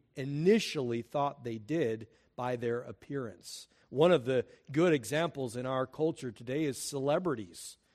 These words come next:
right? We invest them with a lot of authority and power, and we look up to them, but many of them are morally bankrupt. Their lives are wreckage from one marriage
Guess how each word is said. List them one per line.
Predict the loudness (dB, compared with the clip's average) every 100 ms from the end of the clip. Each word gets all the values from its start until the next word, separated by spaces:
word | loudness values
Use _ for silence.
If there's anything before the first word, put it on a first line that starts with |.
| _ _ _ -10
right? | -6 -4
We | 0 2
invest | 2 2 2 2 2 -4
them | -2
with | -2 -2
a |
lot | -2 2 6 6
of | 6 4
authority | 2 2 6 6 6 0 -14 _ _ _ _ -12
and | -12
power, | -8 -4 0 4 4 2 -2
and | -2 0 0 -2 -8 _ -2
we | 2 2
look | 2 6 6 6 4
up | 4 4 4 -4
to | -2 0
them, | -2 0
but | -2 0
many | 4 6 8 6
of | 6 2
them | -10 -18 _ _ _ _ _
are | -6
morally | -4 0 2 4 4 0
bankrupt. | -2 -4 -4 -4 -8 -14 -14 -10
Their | -6
lives | -2 0 2 0 -2 -4
are | -4 -4 _ _ _ -18
wreckage | -2 2 2 2 -4 -4 -10 -12 -14 -12
from | -10 -4
one | 0 0 0
marriage | 0 0 0 -2 -8